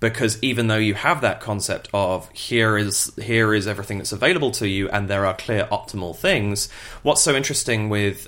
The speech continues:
uh, Mystic Vale is your cards have a top, a middle, and a bottom. And although there may be a completely optimal card there that you want to put into your deck, the card you want to attach it to already has something in that space.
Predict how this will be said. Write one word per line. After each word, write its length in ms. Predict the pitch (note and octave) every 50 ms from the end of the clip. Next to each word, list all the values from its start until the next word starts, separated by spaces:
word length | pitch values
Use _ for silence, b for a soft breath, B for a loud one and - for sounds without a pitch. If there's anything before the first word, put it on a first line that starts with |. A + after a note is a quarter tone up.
| - -
uh, 300 | G#2 G2 F#2+ F#2 F2+ G#2+ -
Mystic 280 | A2 G#2+ - - -
Vale 360 | G#2+ B2 B2+ C3 A#2+ A2+ A2 A2
is 360 | G#2 G2 F#2 F2+ - - - B B B B B -
your 140 | A2 A2
cards 360 | A2 - - C#3+ C3 B2+ A#2+ -
have 140 | A#2+ A2
a 20 | -
top, 240 | - - C#3 C3+ C3
a 40 |
middle, 240 | G#2+ A2 G#2 G2 F#2+
and 100 | F2+ E2+
a 40 | F2
bottom. 420 | F2+ G#2+ G#2 - - - - - - - - - b b b b b b b b b -
And 160 | A#2+ A#2+ A#2+
although 340 | B2 C3 A#2 C#3+ C#3+ D3 C#3+
there 160 | C3+ C3+ B2
may 200 | A#2 A#2 A#2 A#2
be 240 | A2 A2 A2+ G#2+ -
a 180 | - G#2+ G#2+
completely 800 | G#2 - B2 A#2 A2+ - - C#3 D3 D#3 D3+ - - B2+ - - -
optimal 760 | B2+ B2+ - - - - A#2+ A2+ G#2+ G#2+ G#2+ G2+ - - - - - - - - - - - - -
card 340 | - - A#2+ A#2 A#2 A2 A2
there 160 | G#2+ G#2 G2+
that 160 | G2 - -
you 120 | A2+ G#2+
want 240 | G#2 A2 A#2 A#2 A2+
to 100 | - A#2+
put 200 | A2 A2+ A#2 A2+
into 220 | A2 G2 - - F#2
your 140 | F2+ E2+
deck, 420 | F#2 G#2 F3+ F#3+ A#2+ F#2 - - - B B B B B -
the 80 | A#2+
card 340 | A#2 - - E3+ F3+ F3 D#3
you 100 | D#3+ C#3+
want 180 | B2 B2 A#2+ -
to 120 | B2 A2+
attach 400 | G2 - - A3+ A#3 - - -
it 140 | - - -
to 320 | - - E2+ E2 D#2 G2+ B B B B B B D#3
already 420 | D#3 D#3+ D#3+ D3+ C#3+ C3+ C3+ B2
has 260 | A#2 - - E3 D#3
something 460 | - - - A#2+ A#2 A2+ A2+ A2 A2 G#2+
in 240 | - A#2+ A#2 G#2+ G#2
that 180 | G2+ G2+ F#2 -
space. 580 | - - - C#3+ G#2 - - - - - -